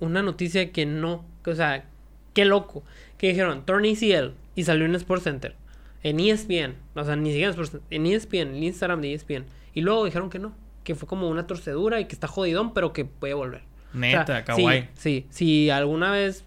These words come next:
Speaker 1: pueden llegar al juego siete.
Speaker 2: En el último cuarto va a
Speaker 1: Ujú.
Speaker 2: entrar,
Speaker 1: O
Speaker 2: Kawhi.
Speaker 1: sea, algo así,
Speaker 2: Siento que también eso es
Speaker 1: o a las
Speaker 2: forzarla
Speaker 1: finals.
Speaker 2: mucho, güey.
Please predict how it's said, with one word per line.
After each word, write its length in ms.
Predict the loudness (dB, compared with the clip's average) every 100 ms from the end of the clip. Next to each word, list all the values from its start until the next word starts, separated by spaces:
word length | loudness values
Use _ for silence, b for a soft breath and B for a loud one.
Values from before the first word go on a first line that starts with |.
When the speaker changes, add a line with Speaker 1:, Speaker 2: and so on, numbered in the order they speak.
| -18 -6
Speaker 1:
pueden 240 | -2 2
llegar 220 | 2 2
al 80 | 2
juego 200 | 0 0
siete. 720 | 0 0 0 0 0 0 -2 b b b b -10
Speaker 2:
En 160 | -2 0
el 100 | 2
último 340 | 0 0 -2
cuarto 340 | 0 0 0 0
va 60 |
a 40 | 0
Speaker 1:
Ujú. 80 | 0
Speaker 2:
entrar, 360 | 0 0 -2
Speaker 1:
O 20 | -2
Speaker 2:
Kawhi. 120 | 0
Speaker 1:
sea, 380 | 2 2 2 2
algo 180 | 2 0
así, 120 | 2
Speaker 2:
Siento 160 | 4 4
que 60 |
también 200 | 4 2
eso 80 | 0
es 40 | 0
Speaker 1:
o 60 |
a 40 | 2
las 100 | 4
Speaker 2:
forzarla 240 | 6 6
Speaker 1:
finals. 140 | 4 2
Speaker 2:
mucho, 260 | 0 -6
güey. 140 | -8